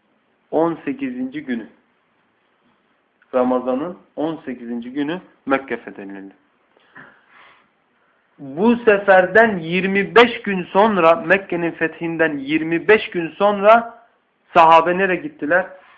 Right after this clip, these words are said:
Huneyn'e gittiler. Yani Ebu Vakıt el-Leysi Mekke'de İslam'a girenlerden yani. Mekke'nin fethinde binlerce insan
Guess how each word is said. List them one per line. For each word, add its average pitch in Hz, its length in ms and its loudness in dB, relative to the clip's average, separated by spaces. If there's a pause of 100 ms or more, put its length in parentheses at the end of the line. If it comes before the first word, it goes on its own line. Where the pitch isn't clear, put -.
(140)
Huneyn'e 151 460 -2
gittiler. 104 480 -16 (1120)
Yani 175 380 6 (120)
Ebu 160 220 2
Vakıt 196 400 4
el-Leysi 202 760 0 (500)
Mekke'de 202 680 2
İslam'a 180 480 2
girenlerden 127 720 0
yani. 101 300 -14 (540)
Mekke'nin 185 420 2
fethinde 190 560 -4
binlerce 175 480 0
insan 214 380 -6